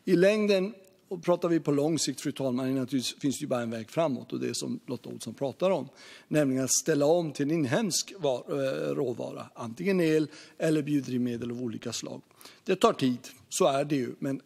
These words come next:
riktningen måste ju ändå finnas där, både för klimatets skull, men också för vår ekonomis skull.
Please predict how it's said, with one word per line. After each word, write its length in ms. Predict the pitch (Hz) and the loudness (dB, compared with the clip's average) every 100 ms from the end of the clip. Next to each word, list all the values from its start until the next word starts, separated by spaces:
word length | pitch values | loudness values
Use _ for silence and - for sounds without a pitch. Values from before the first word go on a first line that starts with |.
| _ | _
riktningen 880 | 139 139 180 - - 160 175 165 143 | -10 -2 -2 -2 -8 -4 -2 0 0
måste 300 | 156 - 135 | -2 -2 -2
ju 40 | |
ändå 160 | 127 120 | -2 -2
finnas 280 | 127 113 | -4 -4
där, 120 | 120 120 | -6 0
både 380 | 139 175 202 | 2 4 2
för 120 | 247 269 | 0 0
klimatets 560 | 226 170 127 156 165 | 2 2 2 0 -2
skull, 260 | - 123 110 - - _ | 0 -2 -2 -14 -20 _
men 200 | 220 240 | 0 0
också 220 | - - | 0 -4
för 100 | 214 | 0
vår 120 | 226 | 0
ekonomis 420 | 190 202 180 262 | 2 2 4 4
skull. 340 | - - - | 2 -6 -10